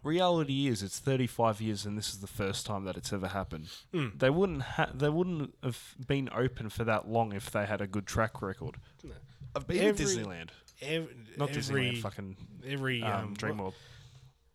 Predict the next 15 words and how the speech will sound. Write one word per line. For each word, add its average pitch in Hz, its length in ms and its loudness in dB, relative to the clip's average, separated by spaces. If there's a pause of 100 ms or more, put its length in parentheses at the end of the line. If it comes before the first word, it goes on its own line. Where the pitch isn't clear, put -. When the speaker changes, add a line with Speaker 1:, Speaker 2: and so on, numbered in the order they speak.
(1000)
Speaker 2:
every 156 260 2
one 131 140 2
of 117 60 2
those 113 140 -2
parks, - 760 -2
you 117 120 -10
know, 104 80 -8
has 104 280 -8
some 107 120 -10
kind 98 180 -10
of 95 80 -10
incident. 92 400 -14 (560)
Speaker 1:
Oh, 226 100 10
for 233 160 -2
sure. 247 400 0